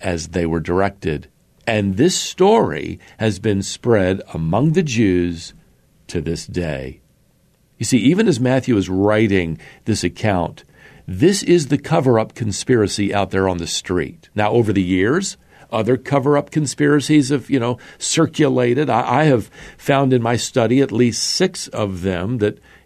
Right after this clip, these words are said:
gained a following. Of course, uh, this first one we've just read here is that the disciples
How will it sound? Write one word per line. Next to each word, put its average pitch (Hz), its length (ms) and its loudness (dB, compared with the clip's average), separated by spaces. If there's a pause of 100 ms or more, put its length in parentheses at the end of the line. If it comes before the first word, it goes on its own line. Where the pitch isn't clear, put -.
(120)
gained 104 320 0
a 87 40 -4
following. 92 800 -4 (400)
Of 151 120 -6
course, 165 320 2 (300)
uh, 139 180 -4
this 127 440 0
first - 460 0
one 110 200 0
we've 117 180 4
just 113 240 -2
read 107 260 0
here - 400 -2
is 127 180 -2
that 113 220 -4
the 127 80 -6
disciples 120 920 -2